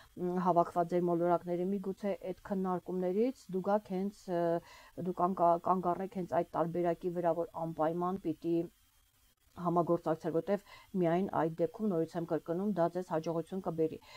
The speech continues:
Եվ, ը, ամսի չորսին ոչ միայն Մարսն է մտնում, ը,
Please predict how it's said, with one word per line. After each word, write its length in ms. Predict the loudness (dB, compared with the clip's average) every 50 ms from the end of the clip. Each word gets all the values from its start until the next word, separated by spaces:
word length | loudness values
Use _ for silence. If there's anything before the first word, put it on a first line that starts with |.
| -20 -20 -20 -20 -10 -2 2
Եվ, 280 | 6 6 6 6 6
ը, 160 | 6 6 8 8 8 8 6
ամսի 320 | 6 4 2 2 0 -2
չորսին 340 | -2 -2 -2 -2 0 0 0
ոչ 120 | 0 0 0
միայն 320 | 0 2 2 2 2 4
Մարսն 340 | 2 2 2 0 -2 -2 -2
է 60 | 0
մտնում, 460 | 0 0 -2 -2 -2 0 0 0 0 -2 -6 -12 -20 -20 -20 -20 -20 -20 -20 -20 _ _ _ _ _ _ _ _ _ _ _ _ _ _ _ _ _ -20 -12
ը, 200 | -6 -2 2 2